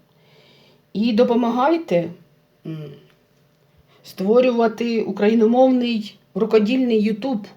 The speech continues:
По-перше, це цікаво, а по-друге, це корисно.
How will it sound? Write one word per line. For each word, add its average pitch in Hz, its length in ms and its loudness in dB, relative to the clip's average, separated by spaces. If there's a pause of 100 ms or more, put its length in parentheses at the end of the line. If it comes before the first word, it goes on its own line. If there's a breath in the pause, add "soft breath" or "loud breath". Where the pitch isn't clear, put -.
(2250 soft breath)
По-перше, 294 460 0
це 208 180 -4
цікаво, 254 680 0 (1120 soft breath)
а 262 180 -2
по-друге, 262 560 2
це 233 460 0 (220)
корисно. 170 640 -4